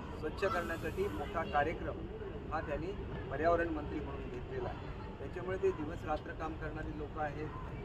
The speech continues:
मिठी नदी अवश्य क्लीन होणार आहे, परंतु जोपर्यंत मोठी कामं पूर्ण होत नाही, तोपर्यंत तिथं बायो टॉयलेट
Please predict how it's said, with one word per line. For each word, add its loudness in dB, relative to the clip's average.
मिठी 0
नदी 0
अवश्य -2
क्लीन 0
होणार 4
आहे, 4
परंतु 4
जोपर्यंत 0
मोठी 2
कामं 0
पूर्ण 4
होत 4
नाही, -4
तोपर्यंत 0
तिथं 0
बायो 6
टॉयलेट 4